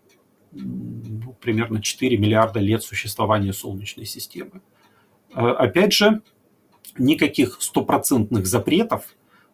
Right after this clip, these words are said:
э, на такое событие нет. Но вероятность крайне маленькая. Э, потому что расстояния огромные, а размеры,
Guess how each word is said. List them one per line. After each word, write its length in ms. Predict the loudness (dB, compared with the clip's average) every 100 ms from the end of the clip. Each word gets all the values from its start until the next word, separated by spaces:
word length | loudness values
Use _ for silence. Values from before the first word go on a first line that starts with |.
| -6
э, 60 |
на 400 | -2 0 0 -2
такое 280 | -2 2 2
событие 520 | 2 0 0 0 0 0
нет. 220 | -4 -10 _ _ _ _ _ _ -2
Но 140 | 2
вероятность 640 | 4 2 2 0 -2 -8 -10 _ _ _ -20
крайне 500 | -12 0 0 2 -2
маленькая. 520 | -4 -8 -14 -20 -20 _ _ _ _ _ -20 -20 -20 -20 -20 _ _
Э, 160 | -2 0 0
потому 280 | 2 2
что 380 | 2 0 0 -2 -2
расстояния 760 | 0 2 2 4 4 4 0
огромные, 760 | -2 -2 0 2 2 2 -2 -6 -18 _ _ _ _ _ -2
а 280 | 0 0 0
размеры, 760 | 0 2 2 2 2 0 -4